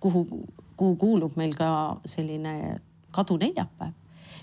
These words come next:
Ja siis hakkab kuu jälle kasvama ja saab täis, siis kahaneb ja jälle. Ja siis kogu see tsükkel on meil kakskümmend kaheksa päeva. Ja selle kahekümne kaheksa päeva jaguneb siis omakorda neljaks veerandiks.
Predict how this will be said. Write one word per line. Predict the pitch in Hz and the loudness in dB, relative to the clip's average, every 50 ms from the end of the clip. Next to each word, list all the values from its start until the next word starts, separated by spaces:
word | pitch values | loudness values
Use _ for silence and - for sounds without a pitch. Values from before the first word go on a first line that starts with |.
| - - - | -18 -8 -6
Ja | 277 | -6
siis | - - 494 - | -6 -6 -2 -2
hakkab | 349 254 - 185 - | -2 -2 -2 -8 -2
kuu | - 220 196 185 | 0 2 4 4
jälle | 170 156 151 156 | 4 4 2 0
kasvama | 156 - - 208 240 - - - - - 277 247 214 185 | -4 -2 0 0 0 0 -2 -8 -10 -4 -2 2 2 4
ja | 165 160 | 2 2
saab | - - 147 - _ | 0 -2 -6 -6 _
täis, | - 202 294 415 392 349 320 - - - | 0 0 2 2 2 0 0 -2 -6 -4
siis | - 175 165 - | -2 -4 -4 -4
kahaneb | - - 196 233 320 - 359 349 330 311 302 302 302 - - - _ - - - - | -4 0 0 0 0 0 -6 -4 -4 -4 -4 -6 -6 -10 -16 -20 _ -20 -16 -6 -4
ja | 165 165 147 - - - - - | -4 -4 -4 -6 -12 -14 -6 -4
jälle. | 165 151 170 170 165 165 170 175 - _ _ - | -4 -2 -2 -4 -6 -6 -8 -8 -10 _ _ -2
Ja | - 190 | 0 0
siis | 180 175 - | 0 0 -4
kogu | - - 339 349 - 269 | -2 -2 -2 0 0 -2
see | - - - | -2 -2 -4
tsükkel | - - - 294 - - - - - 254 226 214 - - - - - - - - - - | -4 -2 -2 -2 -4 -4 -12 -2 0 0 0 0 -2 -6 -16 -20 -20 -18 -18 -16 -6 0
on | 185 190 190 185 170 175 170 | 2 4 4 4 4 4 4
meil | 165 170 170 170 165 165 160 156 151 151 151 147 147 147 143 | 4 4 4 4 4 4 2 2 2 0 0 0 0 -2 -2
kakskümmend | - - 277 - - - - 180 160 160 | 0 -2 -2 -2 -2 -4 -2 -2 -2 -2
kaheksa | - 190 202 220 220 - - 220 | -2 -2 -2 -2 -2 -6 -8 -8
päeva. | 196 175 156 147 147 147 - - - - - - - - - - - - - - - - - - - - - - - - | -6 -6 -6 -6 -8 -10 -12 -14 -18 -18 -20 -20 -20 -20 -18 -18 -18 -18 -20 -20 -20 -20 -20 -20 -20 -20 -20 -20 -14 0
Ja | - 208 202 | 2 2 4
selle | 180 170 220 226 214 196 | 6 4 6 4 4 4
kahekümne | - 247 285 302 226 - 196 185 175 | 4 2 2 2 4 4 4 4 4
kaheksa | 175 - 240 247 233 - - - 185 170 | 4 2 2 2 2 -2 0 -2 -2 2
päeva | 175 240 359 480 466 415 349 247 214 196 185 - - - | 2 2 2 2 2 0 2 2 4 4 2 0 -2 -2
jaguneb | 175 185 190 214 269 - - 196 170 160 160 - | 2 4 4 4 4 4 2 2 2 2 0 -2
siis | - 160 147 - | -4 -6 -4 -2
omakorda | 208 254 311 262 190 170 170 160 147 - 160 156 | 0 0 2 2 2 2 0 0 0 0 -2 0
neljaks | 160 170 175 185 196 202 202 185 - - - - | 2 4 4 6 6 6 4 2 0 -4 -6 -2
veerandiks. | 160 160 160 156 156 - 151 143 - - - - - - - - | 0 0 0 0 -2 -4 -10 -10 -12 -14 -14 -14 -14 -18 -18 -18